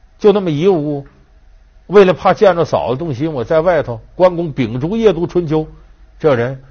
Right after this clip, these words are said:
屯土山关公约三世啊，黄花道放走曹操，既忠且义。你不捧他捧谁？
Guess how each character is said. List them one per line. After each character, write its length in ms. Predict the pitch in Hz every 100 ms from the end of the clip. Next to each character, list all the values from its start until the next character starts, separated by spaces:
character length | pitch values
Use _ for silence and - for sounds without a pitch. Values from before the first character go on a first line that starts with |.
| -
屯 220 | - 190 165
土 100 | 143
山 220 | 175 165
关 200 | 180 175
公 140 | 175
约 140 | 175 165
三 200 | 170 156
世 220 | 202 185 - - - - -
啊， 140 | 139 143
黄 260 | 151 185
花 60 | 190
道 160 | 185
放 200 | 156 185
走 120 | 123 107
曹 180 | 139 156
操， 200 | 143 143
既 200 | 220 165
忠 160 | 180
且 220 | 156 107
义。 160 | 143 165 - _ _ _ _ _ - _ - -
你 120 | 131 156
不 120 | 143
捧 160 | 123
他 180 | 127 165
捧 140 | 131 107
谁？ 240 | 101